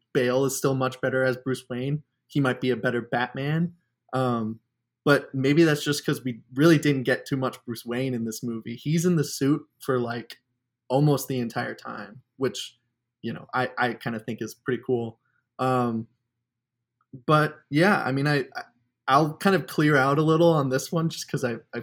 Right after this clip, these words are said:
feel like John has a lot more he wants to say, but I think this, like, I was a little worried going into it 'cause the trailer, I thought it kinda looked like a video game kind of for some reason. I don't know why I thought that,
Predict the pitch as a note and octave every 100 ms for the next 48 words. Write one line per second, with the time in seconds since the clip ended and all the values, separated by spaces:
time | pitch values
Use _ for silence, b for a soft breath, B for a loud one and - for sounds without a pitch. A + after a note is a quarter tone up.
0 | - B2+ A#2+ A#2 B2 B2+ B2+ B2 B2 B2
1 | B2+ B2+ B2+ B2+ B2+ - B2+ B2+ D3 C3
2 | A#2+ - b b C#3 C3+ E3+ E3+ D3+ -
3 | - C3 A#2+ - _ _ _ _ _ _
4 | C#3 C#3+ F3 A3 F3 D3 F3 E3 E3 D3+
5 | D3 D3+ F3+ F3 C#3 C3 - D3+ D#3 F#3+
6 | C#3+ - D3 D3 - _ - C#3+ E3 D#3
7 | C3 C3+ D3 D#3+ B2+ B2+ A2+ B2 C#3 D3
8 | C#3+ D3+ D#3+ D#3+ D#3+ E3 D#3+ E3 D#3+ D3+
9 | E3+ D#3+ D#3+ D#3 D3 C#3 C3 B2 C3 B2+
10 | D3 C#3+ D#3 D3+